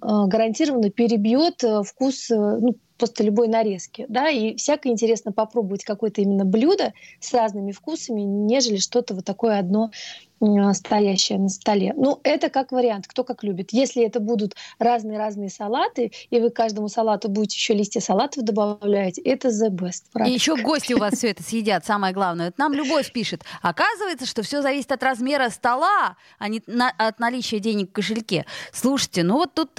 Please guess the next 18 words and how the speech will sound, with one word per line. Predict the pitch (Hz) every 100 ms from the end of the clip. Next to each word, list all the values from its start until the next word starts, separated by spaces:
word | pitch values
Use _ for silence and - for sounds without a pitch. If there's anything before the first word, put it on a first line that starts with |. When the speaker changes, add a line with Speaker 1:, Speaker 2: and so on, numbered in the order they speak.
| -
Speaker 2:
как | - 220
раз | 269 269
мы | 240 240
и |
говорим | 233 247 262 247
о | 196
том, | - 311
что | - - 202
не | 190 202 226 226
надо | 233 247 226 180 175
заставлять | 180 180 - 202 196 202 160 160
весь | 196 196
стол, | - 208 156
что | - -
не | 190
так | 214 277 -
много | 190 208 285 392 220 190
мы | 202 262 285